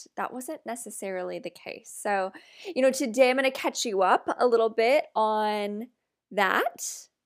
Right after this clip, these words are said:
on what that means and what that looks like, share a little bit more about my vision and what I have in store for you for season two. And then it's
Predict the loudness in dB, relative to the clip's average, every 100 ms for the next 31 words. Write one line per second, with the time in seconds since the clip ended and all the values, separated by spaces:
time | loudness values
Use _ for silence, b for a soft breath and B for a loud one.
0 | -10 -4 0 2 2 -2 -6 -6 -4 -4
1 | -4 -6 -10 -10 -8 0 0 0 -4 2
2 | 2 4 2 -2 -20 b b b b b
3 | -12 -6 0 2 4 4 4 2 0 0
4 | -4 -4 -2 0 0 4 2 2 -4 -4
5 | -4 -4 -6 -10 -8 -6 -2 -2 -2 -4
6 | -2 0 -2 -2 -8 -10 -12 -12 -6 -2
7 | -2 -2 -4 -2 2 2 0 -2 -8 -8
8 | -10 -12 -12 -14 -14 -12 -10 -8 -10 -14
9 | _ _ _ _ _ _ _ _ -12 -2
10 | 0 2 2 0